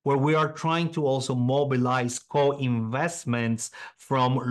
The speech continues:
local pension funds or from local institutional investors. And this is an important element because this is no longer just a north-south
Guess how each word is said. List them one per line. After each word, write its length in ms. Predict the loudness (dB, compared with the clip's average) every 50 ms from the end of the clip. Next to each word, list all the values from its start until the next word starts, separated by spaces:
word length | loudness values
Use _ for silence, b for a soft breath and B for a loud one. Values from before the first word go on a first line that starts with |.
| 2 4 4
local 340 | 4 2 0 0 -4 -4 -4
pension 440 | -4 -4 -6 -6 -4 -4 -4 -4 -4
funds 460 | -2 -2 0 0 0 0 -2 -4 -4
or 140 | -2 -2 -2
from 180 | 0 0 0 2
local 380 | 2 2 0 0 0 0 0
institutional 680 | 0 -2 -4 -6 -6 -4 -4 -4 -4 -4 -6 -6 -8
investors. 680 | -8 -10 -12 -12 -14 -14 -14 -16 -16 -12 -10 -10 -10 -10 _ -6
And 440 | -4 0 0 2 2 0 -2 -4 -6 -6
this 220 | -4 -2 -2 0
is 100 | 0 0
an 100 | 0 0
important 500 | 0 0 0 0 -2 -2 0 0 0 0
element 380 | 0 0 0 0 0 0 0 -2
because 260 | -4 -4 -4 -4 -4
this 160 | -2 -2 -2
is 140 | -4 -2 -2
no 160 | -2 0 0
longer 460 | 0 0 0 0 0 0 -2 -2 -4
just 340 | -4 -4 -4 -4 -4 -4 -6 -4
a 80 | -4 -2
north-south 1040 | 0 0 0 0 0 -2 -2 -4 -8 -6 -4 -2 -2 0 0 0 0 -2 -4 -8